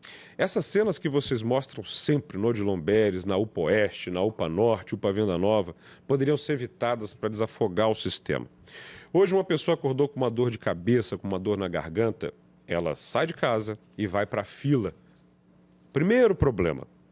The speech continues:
às vezes ela vai pro lugar que ela não deve. Vai pra upa quando é centro de saúde.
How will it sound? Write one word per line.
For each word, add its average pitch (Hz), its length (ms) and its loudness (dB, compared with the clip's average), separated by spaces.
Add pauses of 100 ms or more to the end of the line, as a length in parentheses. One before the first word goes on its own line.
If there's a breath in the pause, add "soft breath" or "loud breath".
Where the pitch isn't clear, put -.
(340)
às 110 160 0
vezes 117 220 0
ela 156 140 0
vai 110 120 0
pro 110 120 -8
lugar 107 180 0
que - 80 -6
ela 127 80 0
não 135 140 0
deve. 71 240 -4 (360)
Vai 90 140 -2
pra 123 140 0
upa 151 340 0
quando 131 260 -2
é 135 40 2
centro 120 340 -6
de 113 80 -14
saúde. - 540 -6